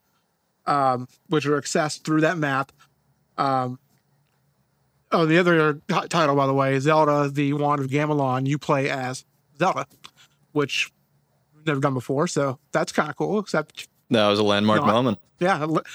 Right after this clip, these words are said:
Speaker 1: landmark moment for the Zelda series had to be right here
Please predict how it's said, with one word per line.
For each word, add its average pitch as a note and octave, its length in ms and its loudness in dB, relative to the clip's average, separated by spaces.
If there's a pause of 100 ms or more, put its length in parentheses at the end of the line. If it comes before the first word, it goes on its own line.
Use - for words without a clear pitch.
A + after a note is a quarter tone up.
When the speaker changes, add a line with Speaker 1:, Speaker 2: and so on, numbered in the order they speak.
(220)
Speaker 1:
landmark B3+ 500 4
moment A3 260 2
for G3 100 0
the F3+ 80 4
Zelda F3 300 2
series D#3 300 0
had D3+ 140 0
to D3+ 60 0
be D3 100 0
right C#3 220 2
here B2 220 -2